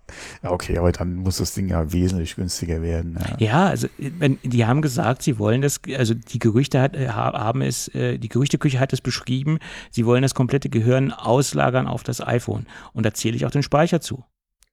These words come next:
Speaker 1: Ja, klar.
Speaker 2: Und da, dann muss man sich schon überlegen, ob man mit einem Standard-iPhone mit, äh, hundertachtundzwanzig Gigabyte zurechtkommt beim Kauf vom iPhone, wenn man vorhat, so eine günstige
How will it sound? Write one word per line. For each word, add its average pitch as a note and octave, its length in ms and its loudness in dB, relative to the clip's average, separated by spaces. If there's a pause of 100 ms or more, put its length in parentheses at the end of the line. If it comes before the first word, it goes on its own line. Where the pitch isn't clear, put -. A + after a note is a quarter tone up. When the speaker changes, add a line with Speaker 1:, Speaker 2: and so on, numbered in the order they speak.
Speaker 1:
Ja, C3+ 160 4
klar. E3 240 -8 (920)
Speaker 2:
Und A2 440 2
da, B2 100 -4
dann A2+ 280 2
muss C3 180 2
man D3 100 2
sich C3 120 -2
schon A#3 160 4
überlegen, C3 420 4
ob A#2+ 100 -2
man A2+ 160 2
mit A2+ 200 0
einem B2 160 0
Standard-iPhone A2+ 880 2
mit, - 360 -4
äh, A2+ 200 0
hundertachtundzwanzig A#2 880 2
Gigabyte A2+ 440 -2
zurechtkommt - 800 -2 (500)
beim G#2+ 280 4
Kauf - 560 -4 (180)
vom G#2+ 300 -2
iPhone, A2 420 2
wenn A2+ 140 4
man A2 180 4
vorhat, G#2+ 380 0
so B2 160 -4
eine G#2+ 180 0
günstige - 680 -6